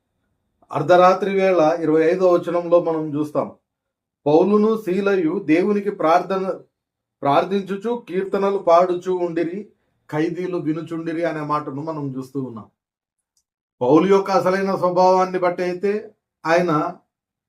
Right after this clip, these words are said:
దుర్మార్గుడుగా ఉన్నాడు, కానీ ఇప్పుడు క్రీస్తు చేత రక్షింపబడుతూ ఉన్నాడు కాబట్టి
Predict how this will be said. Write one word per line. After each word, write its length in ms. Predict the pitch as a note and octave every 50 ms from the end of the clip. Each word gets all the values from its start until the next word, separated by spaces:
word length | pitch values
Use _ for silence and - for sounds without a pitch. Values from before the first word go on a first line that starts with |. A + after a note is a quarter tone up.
| _ _ _ _ _ _ _ _ _ _ _
దుర్మార్గుడుగా 720 | A#2+ C#3 C#3+ D3+ F3 F3+ F#3 F#3 F#3 F#3+ F3+ F3 F3+ F3
ఉన్నాడు, 340 | E3 D3 C#3 C3+ C#3 G3
కానీ 260 | F#3+ - F#3 F3+ F#3 F#3
ఇప్పుడు 180 | F3 F3+ E3+
క్రీస్తు 340 | F3 E3+ F3+ G3+ F#3+ - G3
చేత 240 | F#3 G3 G3+ G3 G3
రక్షింపబడుతూ 800 | F3+ E3 D#3+ D#3 - G#3 G#3 G3+ G#3+ G3 G3+ G3 F3 F3 F#3
ఉన్నాడు 280 | F#3 F#3 F3 F3 E3+ E3+
కాబట్టి 540 | E3 E3 D#3 D3 C3+ C3 - E3+ F#3+ -